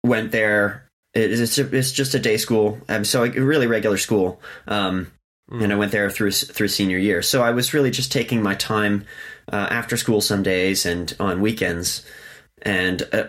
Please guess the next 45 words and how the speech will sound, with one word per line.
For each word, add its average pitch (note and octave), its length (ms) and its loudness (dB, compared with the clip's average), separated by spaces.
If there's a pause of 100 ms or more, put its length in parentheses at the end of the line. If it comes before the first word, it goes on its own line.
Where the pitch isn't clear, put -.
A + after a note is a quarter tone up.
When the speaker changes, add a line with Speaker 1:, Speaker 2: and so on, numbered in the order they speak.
Speaker 1:
uh, D#2+ 180 0
of E2+ 120 -4
course, A2 240 0
on F#2 140 -2
vacations G#2 580 -2
to, F#2+ 240 0
to G2+ 140 0
spend F2+ 260 -2
the F2 60 -6
time F#2 340 -2
on F2 140 -2
the F2 40 -4
farm F2+ 320 -2
or E2+ 60 -2
in E2 80 -2
the F2 60 -2
shop F2+ 400 -2
or, E2+ 160 -4 (580)
um, E2+ 340 -4 (920)
and, G2+ 220 0
and, F#2+ 200 0
and, F#2+ 320 -2
and, G2 360 -2
and G2 200 -2
kinda A2+ 160 -2
work G2+ 200 0
around G2+ 180 2
the G2 60 0
school A#2+ 200 0
schedule. E2+ 400 -2 (100)
Yeah. G2+ 200 -2 (1300)
Speaker 2:
It, D3+ 380 -14
you D#3+ 100 -14
seem, - 420 -6
it C3+ 80 -12
seemed A#3 260 -6
like F#3+ 200 -8
your B2+ 80 -10
childhood C3 440 -6
was F2+ 100 -14
so - 140 -8
busy. C3+ 320 0
Speaker 1:
<laughs> C#3+ 100 2 (380)
Speaker 2:
Like A#2 160 -8
these, B2 180 -8